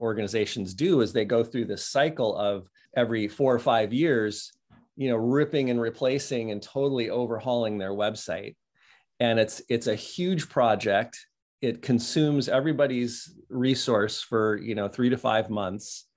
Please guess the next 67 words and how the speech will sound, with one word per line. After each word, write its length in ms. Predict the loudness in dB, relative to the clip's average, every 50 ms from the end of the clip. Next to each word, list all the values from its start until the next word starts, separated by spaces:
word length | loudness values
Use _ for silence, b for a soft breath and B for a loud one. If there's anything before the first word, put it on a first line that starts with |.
| _ _ 2
And 160 | 2 4 4
so 100 | 4 2
it's, 140 | 2 4 2
re-, 120 | 0 0 2
so 120 | 0 0
it's 100 | 0 2
very 160 | 2 2 2
disruptive. 760 | 2 0 -2 -2 2 2 2 2 2 0 -6 -6 -6 -6 -8 -4 0
And, 300 | 2 2 2 2 0 -4 -8
you 200 | -10 -4 -2 2
know, 220 | 4 4 4 2 2
then 320 | 2 2 4 4 2 -2 -2
you, 220 | -4 -4 -4 -6 -6
you 160 | -8 -8 -6
sort 220 | -6 -4 -4 -4
of, 60 | -4
so 80 | -2 -2
you 60 | 0
wipe 280 | 2 4 4 4 4 4
it 60 | 4
out, 260 | 4 6 4 4 2
you 60 | 0
start 320 | -6 0 2 2 2 2 -2
fresh, 440 | 0 2 2 4 2 2 -2 -8 -8 -8
redesign 600 | -6 -4 -2 0 -2 0 2 2 2 4 4 4
it. 160 | 2 0 0 -2 -4
And 160 | 0 2 2
then 280 | 4 2 2 0 -4 -8 -10
what 180 | -8 -6 -4 -2
happens? 340 | 0 -2 -2 -2 -4 -8 -8
It 100 | -10 -10
sits 280 | -6 -6 -6 -6 -2
there 180 | 0 0 0 2
for 100 | 2 2
another 240 | 2 2 2 0 0
four 200 | -2 0 -2 0
or 60 | 0
five 300 | -2 -2 -2 -2 -4 -4
years. 340 | -4 -4 -4 -4 -4 -6 -2
So 80 | -2
you've 220 | -2 -2 -2 -2 2
got 220 | 2 2 2 2
this 300 | 0 -2 -2 -4 -12 -14 _ _ _ _ -4
very, 460 | 0 2 4 4 4 2 -2 -4 -8 _ _ _ _ _ _ _ _ _ _ _ _ _ -6
very 300 | -2 -2 0 0 -2 -4 -8 -14 _ -18 -14
jagged 560 | -6 -4 0 2 2 2 2 2 2 0 0 -2
stair 360 | -6 -2 0 2 2 2 0
step 400 | 0 0 0 0 -2 -2 -4 -6
kind 260 | -4 -2 -2 -2 -2
of, 280 | -4 -6 -6 -12 -12 -6
kind 160 | -2 0 0
of 60 | 0
a 40 | 0
thing. 200 | 0 0 0 2
And 100 | 2 0
in 60 | 0
these 160 | 0 0 0 0
long 360 | 2 4 4 4 4 2 0
periods 400 | 0 0 2 2 2 0 0 -4
of 140 | -6 -6 -4
three 160 | -2 -2 -2
to 80 | -2
five 320 | -2 -2 -2 -2 -2 -2 -4
years, 320 | -4 -2 -2 -2 -2 -4
there's 160 | -6 -8 -8
very 260 | -4 -4 -2 0 0 0
little 500 | 0 0 0 2 2 2 2 0 -2